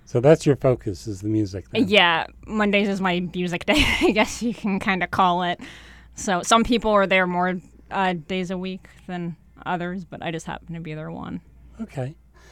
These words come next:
Speaker 1: So tell me about, uh, your musical background. When did you start, uh
Speaker 2: So I joined Listen Up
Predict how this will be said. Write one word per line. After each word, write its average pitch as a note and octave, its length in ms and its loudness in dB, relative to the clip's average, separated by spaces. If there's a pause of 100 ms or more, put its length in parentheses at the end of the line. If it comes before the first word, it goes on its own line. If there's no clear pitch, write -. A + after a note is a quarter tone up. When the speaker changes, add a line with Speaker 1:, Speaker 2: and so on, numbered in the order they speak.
(120)
Speaker 1:
So D3+ 140 2
tell D#3+ 180 2
me F#3+ 140 4
about, F3 460 0
uh, E3+ 240 2
your E3+ 240 0
musical C3 420 2
background. G2 640 -6 (200)
When B2+ 100 -4
did B2 140 -10
you C3 160 -8
start, A2 480 -8
uh G#2 240 -10 (500)
Speaker 2:
So B3 360 0 (340)
I A#3 200 6
joined B3 320 0
Listen G#3+ 320 -2
Up F#3+ 300 0